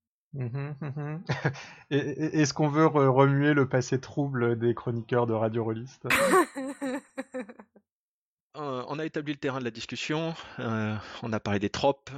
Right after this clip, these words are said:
Speaker 3: euh, maintenant le point fondamental. Euh, est-ce qu'on fait peur aux personnages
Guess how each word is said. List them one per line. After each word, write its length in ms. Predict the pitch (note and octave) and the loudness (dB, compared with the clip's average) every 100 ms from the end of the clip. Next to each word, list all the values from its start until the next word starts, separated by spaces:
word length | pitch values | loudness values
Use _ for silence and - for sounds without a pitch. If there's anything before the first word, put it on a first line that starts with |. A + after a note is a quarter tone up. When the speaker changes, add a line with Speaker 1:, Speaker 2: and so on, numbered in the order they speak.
| B2 - | -16 -12
Speaker 3:
euh, 140 | A#2 | -10
maintenant 280 | A2+ A#2 C3+ | -8 -8 -6
le 100 | B2+ | -8
point 240 | - B2+ | -8 -8
fondamental. 720 | A2+ A#2+ A#2 G#2 F#2+ F#2+ F2+ - - - | -8 -6 -4 -4 -4 -4 -4 -8 -12 -4
Euh, 320 | G2+ F#2+ F2+ | -2 0 -2
est-ce 180 | - - | -4 -6
qu'on 100 | G2+ | -6
fait 160 | - | -4
peur 220 | F#2+ G2+ D#2 | -2 0 -2
aux 60 | |
personnages 720 | - A2 A2 A#2+ A#2 B2 B2+ | 0 0 0 -2 -2 -2 -2